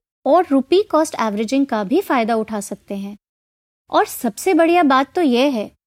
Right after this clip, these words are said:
कि एसआईपी बहुत छोटे रकम से शुरू हो सकती है, इसलिए हम जल्द से जल्द एसआईपी के द्वारा अपनी investment journey शुरू कर सकते हैं। इस तरह investment करके investors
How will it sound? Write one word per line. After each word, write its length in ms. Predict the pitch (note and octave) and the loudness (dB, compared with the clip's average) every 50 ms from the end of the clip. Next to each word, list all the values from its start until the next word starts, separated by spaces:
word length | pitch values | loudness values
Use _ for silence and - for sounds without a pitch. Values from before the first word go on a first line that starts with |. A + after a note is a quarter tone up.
| _ _ | _ _
कि 140 | - F4 - - - | -4 -4 -4 -2 -2
एसआईपी 640 | A#3+ A3+ - - - - - - - B3 A3 A#3 - - - | -2 -2 -2 0 0 0 0 2 0 -2 -4 -4 -6 -6 -4
बहुत 400 | A#3+ A3 C#4 C4+ G#4 B4 - - | -2 -2 -2 -2 -4 -6 -6 -10
छोटे 360 | - - B3+ A#3+ - E4 E4+ | -2 0 0 2 2 2 2
रकम 260 | D#4 C#4+ - C4+ C4 | 2 2 2 0 2
से 120 | A#3+ C4+ | 2 0
शुरू 260 | B3 - A#3 G#3+ G#3+ G#3 | -2 -2 -4 -4 -4 -4
हो 140 | G3+ G3 | -4 -6
सकती 360 | F#3+ - G3+ - _ _ G3 F#3+ | -6 -8 -10 -12 _ _ -12 -12
है, 180 | F#3 F3+ - _ _ _ _ _ _ _ _ _ _ _ _ | -10 -14 -18 _ _ _ _ _ _ _ _ _ _ _ _
इसलिए 560 | - A#3+ - - - G#3+ G#3 G#3 G#3 B3+ F#4 - _ _ _ _ _ _ _ _ _ _ - | -6 -4 -4 -2 0 0 2 2 0 0 -2 -6 _ _ _ _ _ _ _ _ _ _ -2
हम 220 | E4 G#4+ G#4+ E4 | -2 2 2 0
जल्द 300 | - - - C4+ F4 G4 | 0 2 2 2 2 2
से 180 | - - G4 F4 | 2 0 0 0
जल्द 340 | C4 B3 G3+ G#3 G3+ G#3 - _ - | 2 0 0 -2 -4 -8 -10 _ -6
एसआईपी 460 | A#3 B3 - - F#4 F#4+ - G4+ G4 | -6 -4 -2 -2 -2 0 0 -2 -2
के 140 | - F#4+ F4 | 0 0 -2
द्वारा 480 | B3+ A3+ G3+ F#3+ G3 G3 F#3+ G3+ - - _ _ | 0 0 -2 -4 -6 -8 -10 -12 -14 -16 _ _
अपनी 320 | - B3+ - - D#4 F4+ G4 | -6 -6 0 2 2 2 2
investment 640 | - C#4 B3 A#3 A3 A#3 A#3+ - - E4+ F#4 E4 | 2 2 2 4 4 2 0 2 2 4 4 4
journey 320 | A3 A3+ A3 G#3+ A#3 D#4 G#4 | 4 2 0 0 0 -2 -2
शुरू 340 | - - - C4 B3 C#4+ C#4+ | -4 -2 -2 2 2 2 2
कर 140 | - A3 | 0 -2
सकते 360 | G3 - - G#3 - _ - G3 | -4 -4 -8 -12 -12 _ -12 -12
हैं। 280 | F#3+ F#3 F#3+ - - _ _ _ _ _ _ _ _ _ _ _ _ _ _ _ - | -10 -10 -14 -16 -18 _ _ _ _ _ _ _ _ _ _ _ _ _ _ _ 0
इस 240 | G#4+ C5 - - - | 0 0 -2 -4 -2
तरह 360 | C#4 A#3 G#3 G#3+ G#3+ G#3 - - _ | 0 0 0 -2 -4 -6 -10 -8 _
investment 580 | C4 B3 B3+ B3 A#3+ B3+ - - E4 G4 G4 | 2 2 4 4 2 0 2 0 0 0 0
करके 500 | - - C#4+ B3 A3+ - - G#3 F#3+ - - _ | -2 -2 -2 -2 -2 -2 -4 -4 -4 -6 -10 _
investors 760 | C4 A#3+ A#3+ A3+ G#3+ G#3 G3+ - - - G#3 G#3+ C4 - - | -2 -2 0 2 2 0 -2 -4 -6 -4 -4 -4 -4 -8 -12